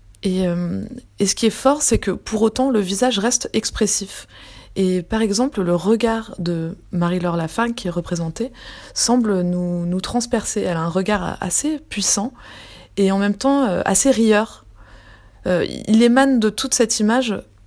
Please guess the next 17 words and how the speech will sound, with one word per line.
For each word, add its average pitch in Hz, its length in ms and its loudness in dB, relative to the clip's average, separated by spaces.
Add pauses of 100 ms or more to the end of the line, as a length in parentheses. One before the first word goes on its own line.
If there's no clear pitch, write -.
quelque 208 140 -2
chose 233 200 -2
de 202 120 -2
très - 340 0
positif. 220 720 -4 (360)
Par 208 160 0
ailleurs, 262 400 -2
euh, 202 160 -2
le 190 200 -4 (160)
travail 226 460 -4
de 190 140 -6
Claire 208 260 -8
Prouveau 202 320 -4
en 208 80 0
général, 185 500 -2
et 175 120 -4
notamment 190 520 -2